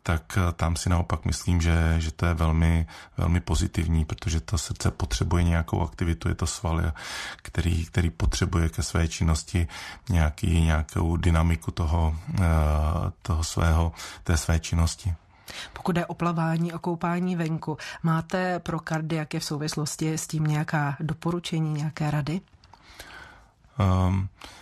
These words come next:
Speaker 1: já osobně si myslím, že, eh, plavání, eh, na klidném rybníku nebo na klidném moři, eh, v rozumné, eh, délce od břehu a zvláště takový ten kardiak není sám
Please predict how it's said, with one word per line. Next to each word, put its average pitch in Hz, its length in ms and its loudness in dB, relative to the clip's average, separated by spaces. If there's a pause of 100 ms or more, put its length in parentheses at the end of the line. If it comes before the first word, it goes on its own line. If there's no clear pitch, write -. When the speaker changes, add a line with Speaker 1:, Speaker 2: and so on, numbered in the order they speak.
(920)
Speaker 1:
já 104 200 4
osobně 107 460 2
si - 140 0
myslím, 107 360 4
že, 104 400 4
eh, - 60 -14 (560)
plavání, 101 960 2 (120)
eh, 82 400 2 (160)
na 87 100 2
klidném 95 520 2
rybníku 92 600 2
nebo 90 240 2
na 82 100 2
klidném 92 440 2
moři, 95 460 2
eh, - 500 -10 (840)
v 90 80 -2
rozumné, 87 720 2
eh, 95 420 0
délce 87 440 2
od - 160 -2
břehu 90 540 4 (380)
a - 80 -4
zvláště 87 720 2 (140)
takový - 360 -4
ten 85 200 0
kardiak 87 480 0
není 90 240 4
sám 90 500 0